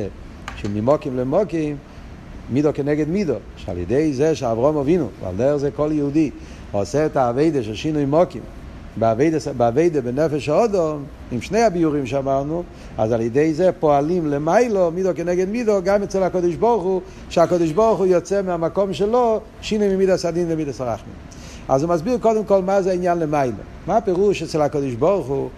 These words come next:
יציאה מהמקום? אז דבר, הוא מאוד מעניין כל הביור פה. אנחנו רואים, יש, אנחנו אומרים בנוסח התפילה, אנחנו אומרים, אומרים כל יום בבוקר, ב-, ב-, ב-,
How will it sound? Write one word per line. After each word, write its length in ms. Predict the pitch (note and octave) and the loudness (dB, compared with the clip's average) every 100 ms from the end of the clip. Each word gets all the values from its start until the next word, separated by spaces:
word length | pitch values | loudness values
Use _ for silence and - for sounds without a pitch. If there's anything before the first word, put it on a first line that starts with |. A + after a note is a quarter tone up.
| - - | -16 -4
יציאה 420 | C3+ C#3+ D3+ D3+ | 0 0 2 0
מהמקום? 420 | D3+ C#3 B2+ - A2+ - - - - - - - | 0 -2 -6 -6 -12 -12 -16 -16 -16 -14 -12 -4
אז 100 | C3+ | 0
דבר, 200 | D#3+ G3 | 4 4
הוא 120 | F#3 | 2
מאוד 300 | F3+ G3 G3+ | 2 2 2
מעניין 340 | G3 F#3+ F#3+ E3+ | 2 2 0 2
כל 160 | F3+ | 2
הביור 320 | E3 C#3+ C3 A2 | 0 0 -2 -2
פה. 60 | - - - - - - - - - | -10 -16 -18 -16 -16 -16 -16 -8 0
אנחנו 280 | C#3+ C#3 D#3 | 2 2 2
רואים, 280 | D#3 G3 G3 | 2 2 0
יש, 540 | E3+ F3+ F3 D#3+ - - - - - - - - - - - - - - | 2 4 4 0 -10 -14 -16 -16 -16 -16 -16 -18 -18 -18 -16 -16 -14 -4
אנחנו 260 | A2+ A2+ C3+ | -2 0 0
אומרים 260 | C3+ F3+ | 0 0
בנוסח 340 | D#3 D3 D#3 C3 | 0 -2 -2 -2
התפילה, 460 | B2+ - C#3+ C#3+ C#3 - - - - - - | -2 -2 -2 -2 -4 -10 -18 -18 -16 -12 -4
אנחנו 360 | C3 B2+ A#2+ | 0 0 0
אומרים, 280 | A#2+ A#2+ D3+ C#3+ | -4 -2 -2 -2
אומרים 220 | B2+ C3 | -4 -4
כל 180 | B2+ C#3 | 0 0
יום 240 | B2+ C3+ C3+ | 2 2 0
בבוקר, 460 | G#2 A#2+ D#3 C#3+ A#2 G2 | 0 0 0 -2 -4 -4
ב-, 40 | |
ב-, 640 | F2+ F2 - F#2 F2+ F2+ F#2 F2 | -6 -8 -10 -10 -10 -8 -8 -8
ב-, 60 | F2 | -8